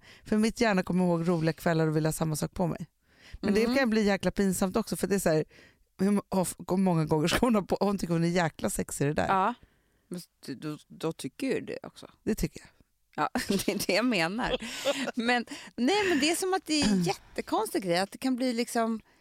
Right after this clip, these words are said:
Speaker 2: Vissa grejer hakar fast.
Speaker 1: Fast det är
Speaker 2: Jag
Speaker 1: som att jag har ett par trosor som alltid hamnar ut och in.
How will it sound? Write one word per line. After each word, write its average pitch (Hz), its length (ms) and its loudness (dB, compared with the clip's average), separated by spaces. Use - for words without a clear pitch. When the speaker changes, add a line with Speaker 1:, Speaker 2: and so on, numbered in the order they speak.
Speaker 2:
Vissa 277 460 -4
grejer 247 320 2
hakar 233 360 -2
fast. - 760 -10
Speaker 1:
Fast 262 180 2
det 311 60 2
är 294 40 6
Speaker 2:
Jag 277 80 4
Speaker 1:
som 254 140 4
att 240 120 0
jag 220 100 4
har 190 260 4
ett 226 200 0
par 208 100 0
trosor 180 380 0
som 165 200 -4
alltid 156 580 0
hamnar 135 300 -2
ut - 220 -6
och 117 60 -2
in. 147 120 -12